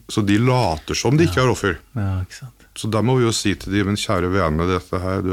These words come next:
Speaker 1: har jo blitt, eh, kvesta." "Nei, jeg vil, jeg vil ikke være offer", sier de.
Speaker 2: Ja, ja.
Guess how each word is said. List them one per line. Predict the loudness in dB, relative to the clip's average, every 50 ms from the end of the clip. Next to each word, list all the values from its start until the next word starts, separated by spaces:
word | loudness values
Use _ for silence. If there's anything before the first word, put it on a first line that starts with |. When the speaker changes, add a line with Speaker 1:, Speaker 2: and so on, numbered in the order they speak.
| 0
Speaker 1:
har | 0 0 -2
jo | -2 -2
blitt, | -4 -6 -8 -8 -6 -4
eh, | -2 -2 -2 -2 -4 -4 -4 -6 -8 -8 -10 -8 -4
kvesta." | -4 -2 -2 -4 -4 -4 -4 -4 -4 -6 _ -6 -2
"Nei, | 0
jeg | 2 2
vil, | 2
jeg | 2 2 0 -2
vil | -2
ikke | -2 -2 -2 0
være | 0 0 0
offer", | -2 -4 -4 -4 -2
sier | 0 0 0 0 -2
de. | -4 -8 _ _ _ -4
Speaker 2:
Ja, | -2 -2 -2 -2
ja. | -4 -6